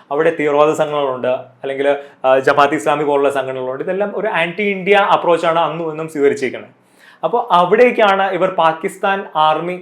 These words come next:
കടന്നു വരുന്നത്. ഈ പാകിസ്ഥാന്റെ ഇപ്പ-, പ-, പ-, പ-, പക്ഷെ നമുക്കൊരു, ഒരു സംശയമുണ്ട്, എന്തിനാണ് പാകിസ്ഥാൻ ബംഗ്ലാദേശിലേക്ക് വരുന്നത്? കാരണം ഇപ്പൊ basically അവർ, ആ, താലിബാനായിട്ട് യുദ്ധം നടത്തിക്കൊണ്ടിരിക്കുകയാണ്.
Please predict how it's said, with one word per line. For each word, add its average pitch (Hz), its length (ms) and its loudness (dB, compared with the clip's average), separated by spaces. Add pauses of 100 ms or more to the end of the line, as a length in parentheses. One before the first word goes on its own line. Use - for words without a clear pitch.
കടന്നു 135 220 0
വരുന്നത്. 117 320 -6 (640)
ഈ 226 100 -2
പാകിസ്ഥാന്റെ 240 960 6 (120)
ഇപ്പ-, 247 300 6
പ-, 208 100 2
പ-, 214 220 -2
പ-, 254 220 -2
പക്ഷെ 254 200 -4
നമുക്കൊരു, 247 540 6
ഒരു 214 160 2
സംശയമുണ്ട്, 180 400 2
എന്തിനാണ് 180 280 0
പാകിസ്ഥാൻ 160 420 0
ബംഗ്ലാദേശിലേക്ക് 147 600 0
വരുന്നത്? 123 460 0 (260)
കാരണം 156 340 -2 (160)
ഇപ്പൊ 151 160 -6
basically 151 420 0
അവർ, 196 260 -2 (240)
ആ, 139 120 -2
താലിബാനായിട്ട് 160 680 -2
യുദ്ധം 160 180 -6
നടത്തിക്കൊണ്ടിരിക്കുകയാണ്. 123 760 -6